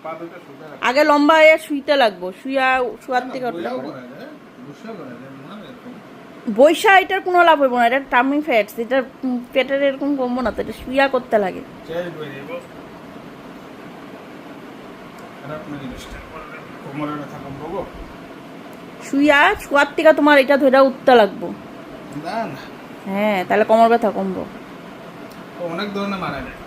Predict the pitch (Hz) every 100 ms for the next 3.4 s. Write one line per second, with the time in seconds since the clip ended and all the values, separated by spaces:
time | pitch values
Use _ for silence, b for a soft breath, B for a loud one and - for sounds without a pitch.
0 | - - - - - - - - - -
1 | - - - - - - 165 180 185 175
2 | 180 175 170 170 170 160 170 170 180 170
3 | 170 160 160 165